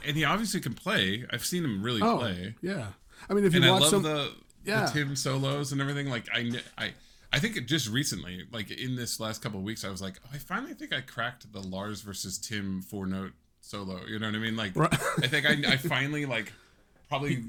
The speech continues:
Speaker 1: wasn't giving Lars the credit that, of, like, who's doing the solo, you know? But, but yes, I think this is an interesting thing. It's going to be for, you're already there, I think, a little bit, and for me too, of, like, oh, like, this really is as much or more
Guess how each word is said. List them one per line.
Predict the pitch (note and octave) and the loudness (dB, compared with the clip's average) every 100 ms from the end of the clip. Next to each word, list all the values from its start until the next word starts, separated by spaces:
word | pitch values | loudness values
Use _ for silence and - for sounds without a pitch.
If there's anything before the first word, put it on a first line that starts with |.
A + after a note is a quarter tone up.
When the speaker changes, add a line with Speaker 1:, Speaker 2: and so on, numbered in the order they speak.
| A#2+ | -8
Speaker 1:
wasn't | B2 B2+ C#3 A#2+ | -4 -2 0 0
giving | C3 A#2+ A#2 A2 G#2+ | 0 0 -2 -2 -4
Lars | G#2+ G#2+ G#2+ G2 | -4 -4 -4 -6
the | G2 | -10
credit | - G#2+ G2 E2+ - - | -8 -4 -2 -4 -8 -12
that, | G#2 - | -8 -6
of, | A#2 G2+ | -4 -2
like, | G2 F#2 G#2+ | -4 -4 -4
who's | A2+ A2+ - | 0 0 0
doing | G#2 G2 | 0 0
the | F#2 | 0
solo, | G#2 F#2 F2+ F2+ | -2 -2 -2 -4
you | G#2+ | -4
know? | G2+ F#2+ | -4 -4
But, | F2 G#2 - - - - - - | -4 -6 -8 -16 -20 -20 -20 -4
but | C#3+ C#3 | 2 4
yes, | C#3+ G2+ - | 4 2 -2
I | B2 | -2
think | C3 C3+ D3+ | 0 -2 -4
this | C#3+ C3 | -6 -4
is | A2+ | -4
an | B2+ A2+ | -2 -2
interesting | A2 G#2+ A2+ G2+ | -4 -6 -6 -6
thing. | B2 G2+ | -4 -4
It's | G2 - | -6 -6
going | G#2+ G#2 | -6 -4
to | G2+ | -4
be | F#2+ G2+ | -6 -6
for, | F#2+ - F#2 F2+ - _ _ _ _ | -8 -8 -8 -8 -12 _ _ _ _
you're | A2 A#2 G#2+ | -6 -4 -2
already | G#2+ G#2 | 0 0
there, | F#2+ G2+ G2+ | 0 -2 -2
I | G2+ | -4
think, | A2 | -6
a | G#2 | -6
little | G#2 G2+ | -6 -4
bit, | G#2 D2 | -4 -4
and | G2 | -6
for | G2 | -6
me | F#2 G#2+ | -4 -4
too, | G2 C#3 A2 | -4 -4 -2
of, | F#2+ | -2
like, | F#2 F#2+ - _ - _ _ _ _ C#3+ | -4 -6 -8 _ -20 _ _ _ _ -8
oh, | D#3+ | -6
like, | A2+ - G2+ | -4 -6 -4
this | E3+ F#3 | -4 -4
really | G#3+ G3 | -4 -4
is | - B2 B2+ G2+ F#2+ - _ _ _ _ _ _ _ _ | -4 -2 -2 -2 -6 -10 _ _ _ _ _ _ _ _
as | A2 B2+ G#2+ | -4 -4 -2
much | A#2+ F#2+ | -4 -6
or | D2 G#2 | -6 -4
more | F#2+ G#2+ A#2 G2 F#2 F2+ | -2 -2 -2 -2 -4 -8